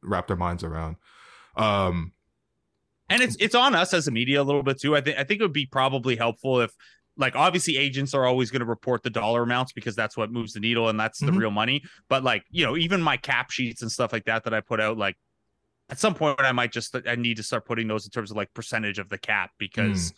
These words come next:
Speaker 2: that's
Speaker 1: right.
Speaker 2: what, that's really how you compare, you know, this deal to that deal and stuff like that.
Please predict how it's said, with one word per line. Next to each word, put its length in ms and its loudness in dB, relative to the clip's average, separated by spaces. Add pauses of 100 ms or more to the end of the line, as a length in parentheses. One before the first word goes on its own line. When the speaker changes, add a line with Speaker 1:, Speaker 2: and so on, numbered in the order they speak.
(180)
Speaker 2:
that's 300 2
Speaker 1:
right. 60 -4
Speaker 2:
what, 180 0
that's 320 2
really 320 0
how 160 0
you 220 0
compare, 720 0 (560)
you 80 0
know, 120 0
this 260 -4
deal 240 -4
to 120 -10
that 260 -2
deal 240 -6
and 120 -8
stuff 240 -6
like 160 -10
that. 240 -8